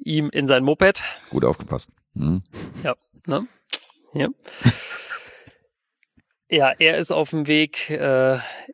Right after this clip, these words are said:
Speaker 1: in ein Sommerhaus und sie auf dem Weg zu ihrer Schwester.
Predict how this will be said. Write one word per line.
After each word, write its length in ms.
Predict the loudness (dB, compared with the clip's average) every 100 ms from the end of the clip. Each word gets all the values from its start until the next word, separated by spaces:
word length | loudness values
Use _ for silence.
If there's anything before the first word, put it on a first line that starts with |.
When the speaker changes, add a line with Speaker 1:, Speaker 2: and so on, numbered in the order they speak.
| -4
Speaker 1:
in 340 | -2 -2 -4 -4
ein 240 | -6 -2 2
Sommerhaus 600 | 4 6 6 6 4 2
und 140 | -4
sie 180 | -2 0
auf 120 | 0
dem 140 | -2 -4
Weg 180 | -4
zu 80 | -4
ihrer 180 | -6 -4
Schwester. 520 | -4 -4 0 0 0